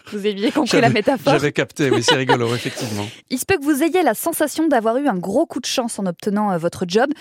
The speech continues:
Speaker 1: que vous n'êtes qu'une erreur de casting parce qu'il y avait personne d'autre qui postulait ou parce que les autres candidatures se sont perdues dans les spams du directeur, de la directrice,
Speaker 2: Pourquoi
Speaker 1: ou
Speaker 2: vous me
Speaker 1: parce que
Speaker 2: regardez ?
Speaker 1: <laughs> Non, ou parce que vous étiez la dernière personne sur cette terre.
Speaker 2: <laughs>
Speaker 1: Mais pas du tout, Franz. Du coup, vous vous sentez obligé d'en faire deux fois plus.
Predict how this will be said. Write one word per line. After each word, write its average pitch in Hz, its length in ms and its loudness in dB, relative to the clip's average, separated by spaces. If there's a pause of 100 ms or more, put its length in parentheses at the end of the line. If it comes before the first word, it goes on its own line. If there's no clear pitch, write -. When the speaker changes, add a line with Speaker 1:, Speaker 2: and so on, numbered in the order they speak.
(220)
Speaker 1:
que - 100 -12
vous 185 60 -6
n'êtes 190 180 -2
qu'une 165 180 -4
erreur 185 180 0
de 170 80 -6
casting 226 580 0
parce - 180 -2
qu'il 185 260 0
y - 100 -8
avait 156 140 -8
personne - 460 0
d'autre 233 160 2
qui - 120 -10
postulait 226 540 0
ou 294 60 2
parce 196 180 0
que - 100 -2
les 185 180 2
autres 262 120 -2
candidatures 214 600 0
se - 120 -8
sont 185 120 -4
perdues 202 300 -2
dans 208 120 0
les 175 100 0
spams 233 320 0
du 214 80 -4
directeur, 175 340 0
de 233 60 0
la 180 80 2
directrice, 185 440 0 (120)
Speaker 2:
Pourquoi - 180 -2
Speaker 1:
ou - 40 2
Speaker 2:
vous - 60 2
me 254 40 4
Speaker 1:
parce 240 120 2
que 349 80 4
Speaker 2:
regardez ? - 380 0
Speaker 1:
<laughs> - 0 -
Non, 277 480 6
ou 254 40 0
parce 294 160 0
que 349 80 0
vous 277 100 2
étiez 330 140 2
la 285 100 4
dernière 330 400 4
personne 302 420 2
sur 277 300 -6
cette - 300 2
terre. - 100 6 (320)
Speaker 2:
<laughs> - 340 -14
Speaker 1:
Mais 214 80 -4
pas 277 140 0
du 294 120 -4
tout, - 180 0
Franz. 185 460 -4 (220)
Du 285 160 4
coup, - 140 2 (140)
vous 370 60 6
vous 311 120 2
sentez 294 240 0
obligé 254 260 0
d'en 233 140 0
faire 214 320 0
deux 185 160 -2
fois 196 140 -2
plus. - 160 -12